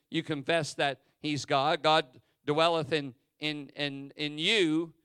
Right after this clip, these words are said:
because of that confession that you know that he's God. Well, what's that saying? That's not just making a statement that there's some big guy up there sitting on a throne.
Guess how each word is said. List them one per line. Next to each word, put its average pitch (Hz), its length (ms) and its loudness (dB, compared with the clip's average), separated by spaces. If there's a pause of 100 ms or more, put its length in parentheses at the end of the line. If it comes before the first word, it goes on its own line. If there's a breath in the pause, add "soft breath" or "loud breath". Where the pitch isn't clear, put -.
(120)
because 156 440 0
of 147 140 -4
that 160 220 0
confession 165 840 2 (540)
that 156 180 2
you 175 180 -2
know 180 260 6
that 160 180 0
he's 151 280 -2
God. 185 460 0 (600)
Well, 190 180 4
what's 214 240 8
that 175 200 0
saying? 160 320 0
That's 190 260 -2
not 202 200 0
just 160 220 -6
making 156 380 -2
a 147 60 -6
statement 170 480 0
that 151 180 -4
there's 151 180 -2
some 165 240 0
big 180 260 -2
guy 147 340 -2
up 151 180 -4
there 151 340 0 (320 soft breath)
sitting 185 320 -2
on 165 160 2
a 147 60 -10
throne. 175 460 0